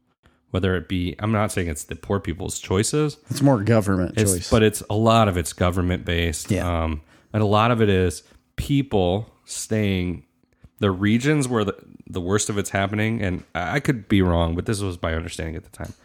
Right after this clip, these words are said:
Speaker 1: There's regions where this is really bad. Like, there's parts of Ethiopia where there's vast crop surpluses.
Speaker 2: Oh,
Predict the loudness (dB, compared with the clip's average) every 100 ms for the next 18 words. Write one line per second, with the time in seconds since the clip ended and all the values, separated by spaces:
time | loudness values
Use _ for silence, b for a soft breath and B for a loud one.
0 | b b b -2 -2 2 4 4 4 2
1 | 0 0 -2 -2 -2 0 2 2 0 B
2 | B -6 0 0 2 2 4 2 2 2
3 | 2 4 2 2 -2 0 2 2 -2 -12
4 | -20 _ -6 -2 -2 -2 -4 -2 -4 -4
5 | -10 -16 -20 _ -10 -10 -14 _ -2 0
6 | 0